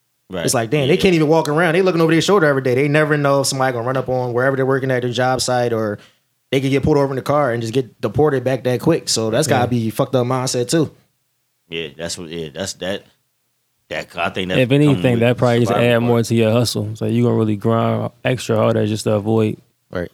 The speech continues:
Speaker 2: 'Cause you
Speaker 3: everything.
Speaker 2: see, you see a lot, um, a lot more millionaire stories about an immigrant coming over here sometimes
Speaker 3: Yeah.
Speaker 2: than you do,
Speaker 3: It, I
Speaker 2: like,
Speaker 3: mean,
Speaker 2: people
Speaker 3: but
Speaker 2: that actually
Speaker 3: it's like
Speaker 2: live
Speaker 3: you
Speaker 2: here.
Speaker 3: say, like, they cross all T's and dot all I's.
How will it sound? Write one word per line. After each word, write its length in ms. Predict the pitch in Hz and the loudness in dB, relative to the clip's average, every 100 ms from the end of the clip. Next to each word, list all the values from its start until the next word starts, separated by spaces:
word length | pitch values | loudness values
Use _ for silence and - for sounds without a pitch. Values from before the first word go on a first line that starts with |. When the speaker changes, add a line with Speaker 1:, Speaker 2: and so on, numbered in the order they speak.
| _ | _
Speaker 2:
'Cause 140 | 135 123 | -4 0
you 60 | |
Speaker 3:
everything. 400 | 113 110 143 101 | 2 2 2 -2
Speaker 2:
see, 60 | 95 - _ | -4 -12 _
you 80 | 135 | -4
see 160 | - 147 | 0 0
a 80 | 120 | 2
lot, 380 | 131 127 - | 2 0 -2
um, 420 | - 107 104 98 101 _ 104 | -6 -6 -4 -6 -10 _ -4
a 60 | |
lot 240 | 110 127 113 | -2 -2 0
more 360 | 117 113 107 | 0 0 -2
millionaire 520 | 107 117 113 107 104 | -2 -2 -2 -2 -4
stories 640 | 104 - 117 113 101 95 92 | -4 -4 -2 -2 -4 -6 -6
about 260 | 95 95 | -4 -4
an 60 | 95 | -4
immigrant 400 | 117 107 98 95 | -4 -4 -6 -6
coming 200 | 110 101 | -6 -6
over 140 | 95 | -4
here 320 | 101 107 98 90 _ _ | -4 -2 -4 -8 _ _
sometimes 640 | - 127 117 117 110 107 107 | -8 -6 -2 -2 -2 -2 -4
Speaker 3:
Yeah. 60 | |
Speaker 2:
than 120 | 110 101 | -8 -10
you 260 | 101 98 - _ - | -10 -12 -16 _ -8
do, 200 | 113 107 | -4 -2
Speaker 3:
It, 180 | 113 - | -2 0
I 40 | |
Speaker 2:
like, 80 | 127 | 0
Speaker 3:
mean, 120 | 123 117 | 0 2
Speaker 2:
people 100 | 117 | 2
Speaker 3:
but 40 | |
Speaker 2:
that 80 | 120 120 | 0 -2
actually 140 | 120 | -2
Speaker 3:
it's 80 | 107 | 2
like 160 | 127 110 | 2 2
Speaker 2:
live 20 | |
Speaker 3:
you 60 | 117 | 0
Speaker 2:
here. 60 | |
Speaker 3:
say, 320 | 117 139 131 113 | 2 2 2 2
like, 320 | 113 110 110 | 2 0 -2
they 140 | 117 | -4
cross 380 | 113 117 117 110 | -2 0 0 2
all 120 | 113 113 | 0 0
T's 280 | 117 117 | 0 0
and 100 | 107 | 0
dot 160 | 107 110 | 2 2
all 140 | 110 | 2
I's. 400 | 110 120 113 - | 0 0 -2 -4